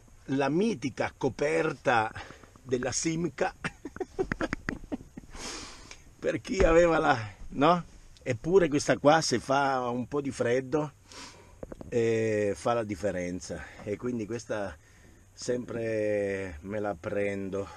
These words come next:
Un altro telo per la spiaggia, eh, altri cuscini, ed eccetera, un misciu.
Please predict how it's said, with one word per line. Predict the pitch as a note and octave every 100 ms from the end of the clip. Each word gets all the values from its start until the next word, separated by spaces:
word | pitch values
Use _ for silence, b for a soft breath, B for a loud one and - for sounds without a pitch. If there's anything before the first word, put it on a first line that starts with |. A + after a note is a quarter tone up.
| B B
Un | C3+ C3+
altro | C#3 D3 C3+ B2
telo | - C#3 C3+ C3
per | B2 B2
la | C#3+
spiaggia, | C#3+ F#3 G3 G#3 F3+ B2+ B2 - - B B B B B B B - -
eh, | C3+ B2+ B2+ B2 A#2 A#2 A#2 B2
altri | C#3 C3 C#3
cuscini, | E3+ E3 - E3 F3 F#3 E3 B2+ B2 A#2 B B - - - B B B B B B -
ed | B2+ B2+ B2
eccetera, | C3 A2+ C#3+ C#3 B2+ A2 B -
un | C#3 D3
misciu. | E3 D#3 F#3+ F3 B2